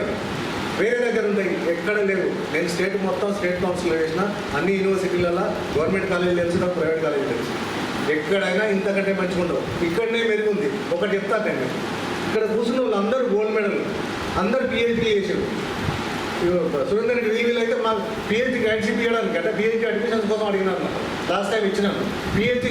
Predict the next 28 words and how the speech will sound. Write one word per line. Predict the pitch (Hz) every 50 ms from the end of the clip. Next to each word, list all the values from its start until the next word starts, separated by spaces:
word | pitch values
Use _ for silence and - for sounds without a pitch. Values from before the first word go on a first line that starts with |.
| 202 208
గైడ్షిప్ | 208 220 - 269 262 226 226 214
చేసుకుంటూ | 190 220 - - - 147 -
వాళ్ళకి. | - - - - - - - - - - - - - - - - - 190
ఇట్లా | 180 - - 254 233 226
వీళ్ళు | 254 262 254 254 247 240 214 220
ఈ | 240 247 247 247 - - 185
ఫ్యాకల్టీతో | 185 180 - 226 233 240 254 240 233 247 233 196
పోల్చుకుంటే | 196 196 185 - - 143 131 139 139 139 - - - - - - 151
వాళ్ళు | 160 185 208 220 214
చెప్పే | 214 208 214 208 196 185
సబ్జెక్ట్కి | 160 - 170 165 165 165 - 165 175 208 - - - - - - - 160
మీకు | 180 202 202 196 190 196
ప్రైవేట్ | 165 165 196 220 226 220 226
కాలేజీలో, | 208 202 196 190 175 180 202
కొన్ని | 214 214 220 233
కాలేజీలు, | 196 185 170 170 165
అన్ని | 170 208 202
కాలేజీలు | 196 185 170 160 151 147
అన్నీ | 131 127 - - - - - - - - - - - -
కొన్ని | 196 220 247 262 247 233
కాలేజీలలో | 214 202 196 180 175 160 160 180 190 185
ఎవరు | 202 220 214 214
చదువు | 220 220 214 208
చెప్తున్నారు? | 208 208 202 185 185 175 175 180 175 175 170 170 - - - - - -
పీహెచ్డీ | 165 180 190 190 190 180
ఉన్న | 170 165
వాళ్ళు | 156 151 151 151
చెప్తున్నారా? | 147 147 147 143 139 143 170